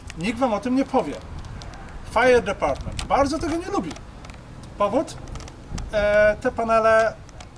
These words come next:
napięcie, które stałe, które schodzi sobie z góry, ma potencjał około dwustu pięćdziesięciu volt. Napięcie stałe zawije was just like that. Także,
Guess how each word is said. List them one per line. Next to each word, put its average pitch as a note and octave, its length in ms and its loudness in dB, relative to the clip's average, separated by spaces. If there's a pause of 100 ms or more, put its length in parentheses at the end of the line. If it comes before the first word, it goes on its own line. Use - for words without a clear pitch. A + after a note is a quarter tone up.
(100)
napięcie, F#3+ 440 0
które D3+ 440 -2
stałe, F3+ 560 0
które D3 260 -4
schodzi E3 300 -4
sobie D#3 260 -2
z C#3+ 60 -2
góry, F#3 240 -2
ma D#3+ 540 2 (760)
potencjał F3+ 480 0
około D#3+ 340 -2
dwustu - 400 0
pięćdziesięciu - 520 0
volt. - 260 0 (800)
Napięcie G3+ 340 -2
stałe F#3+ 300 0
zawije F3+ 440 -2
was - 340 -6 (420)
just F3 140 -8
like C#3+ 180 -8
that. A2+ 140 -12 (540)
Także, E3 540 -2